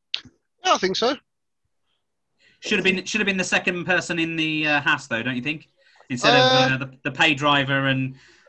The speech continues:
Speaker 2: well, not pay driver, but the pillock that's in the second seat of, of Mazepin.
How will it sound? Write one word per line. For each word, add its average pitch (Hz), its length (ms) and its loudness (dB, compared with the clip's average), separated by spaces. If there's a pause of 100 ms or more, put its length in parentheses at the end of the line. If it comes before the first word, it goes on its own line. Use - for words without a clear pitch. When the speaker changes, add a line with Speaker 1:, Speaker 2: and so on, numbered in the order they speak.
Speaker 2:
well, 107 180 -4
not 127 140 -4
pay 113 160 -4
driver, 101 280 -8
but 110 160 -12
the 104 160 -10 (1000)
pillock 123 320 -4 (200)
that's 117 240 -10
in 110 120 -8
the 104 420 -6
second 117 300 -6
seat - 320 -2
of, 104 100 -12 (140)
of 110 140 -8
Mazepin. 113 800 -6